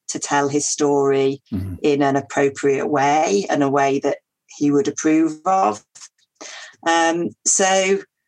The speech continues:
Speaker 1: so yes, lot-, lots of weight on our shoulders, I think, as writers, when, when we tell our stories that maybe people don't always appreciate.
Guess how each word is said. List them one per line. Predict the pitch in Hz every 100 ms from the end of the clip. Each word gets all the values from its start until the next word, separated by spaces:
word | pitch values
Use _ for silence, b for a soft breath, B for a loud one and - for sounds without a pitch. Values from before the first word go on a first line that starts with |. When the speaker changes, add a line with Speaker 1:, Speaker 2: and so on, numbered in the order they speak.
| _ -
Speaker 1:
so | -
yes, | 208 214 202
lot-, | 226 -
lots | 208 208 196
of | 160
weight | 160 202 202 196 180
on | 170
our | 160
shoulders, | - 190 190 185 156 147
I | 135
think, | 156 147
as | 143
writers, | 143 135 135 139 135
when, | 147 147 -
when | 156
we | 151
tell | 160 147
our |
stories | - 175 156 127
that | 120
maybe | 180 175 160
people | 151 147 143
don't | 143
always | 147 147 143
appreciate. | - 151 147 165 185 214 - -